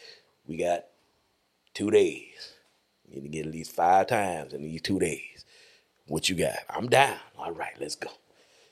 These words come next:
And then it come on, and then it go off, and then it just got stupid. And it'd be like, "It's, it's, you got five days, it's on. It's still on." "Okay, we got a sixth day, it's still,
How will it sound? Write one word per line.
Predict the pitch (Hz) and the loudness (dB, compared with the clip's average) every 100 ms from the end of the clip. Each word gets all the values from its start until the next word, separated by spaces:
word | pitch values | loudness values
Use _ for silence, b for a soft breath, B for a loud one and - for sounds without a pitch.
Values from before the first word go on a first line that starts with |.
| _ _ _ _ _ | _ _ _ _ _
And | 80 | -2
then | 87 87 | 0 0
it | |
come | - 123 | 4 8
on, | 123 123 123 123 139 | 10 10 10 6 4
and | 87 | 2
then | 98 95 | 4 4
it | 95 | 4
go | 92 120 127 | 8 10 12
off, | 131 127 120 120 - b b b | 12 12 10 8 -2 b b b
and | - 82 | -2 4
then | 107 104 | 6 6
it | 95 | 6
just | 95 90 | 4 6
got | 92 90 | 4 4
stupid. | - 123 - 80 | 4 2 2 -2
And | 80 85 | 0 -2
it'd | 87 | 0
be | |
like, | 92 87 | 4 4
"It's, | 85 90 - | 2 -2 -2
it's, | 82 82 - _ _ _ _ _ | -4 -4 -8 _ _ _ _ _
you | 87 | -6
got | - - | -6 -2
five | 95 95 107 110 | 4 8 8 8
days, | 110 87 82 | 6 4 0
it's | 82 85 | -2 2
on. | 98 67 - - _ _ _ - | 2 2 -6 -18 _ _ _ -6
It's | 80 | -4
still | - 87 80 | 2 2 2
on." | 62 - _ _ _ _ _ _ | -4 -10 _ _ _ _ _ _
"Okay, | 208 - 220 214 | 0 0 2 0
we | - | 0
got | - | 0
a | 208 | 0
sixth | - 220 196 | -2 -2 0
day, | 202 | 2
it's | 233 175 | 2 -2
still, | - - 214 | -4 -4 -4